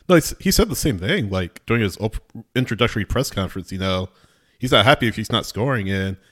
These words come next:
it's that striker's mindset, it's that ruthlessness that you want from your number nine, and so far we're seeing it. Um, the health thing, um,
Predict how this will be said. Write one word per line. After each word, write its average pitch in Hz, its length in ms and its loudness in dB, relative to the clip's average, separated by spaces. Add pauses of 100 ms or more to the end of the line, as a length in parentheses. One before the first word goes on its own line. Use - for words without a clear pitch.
(120)
it's - 120 -2
that 127 120 0
striker's 107 440 0
mindset, 98 580 2
it's - 100 -8
that 87 200 0
ruthlessness 101 680 0
that 95 180 -6
you 92 120 -6
want 95 480 2 (400)
from 113 240 -2
your 127 120 4
number 95 280 -2
nine, 85 500 -2
and 92 220 -2
so 113 220 0
far 113 180 0
we're 95 160 -4
seeing 104 500 -2
it. 85 320 -8 (340)
Um, 113 140 0
the 107 100 -2
health 123 380 0
thing, 127 520 0 (200)
um, 98 460 -2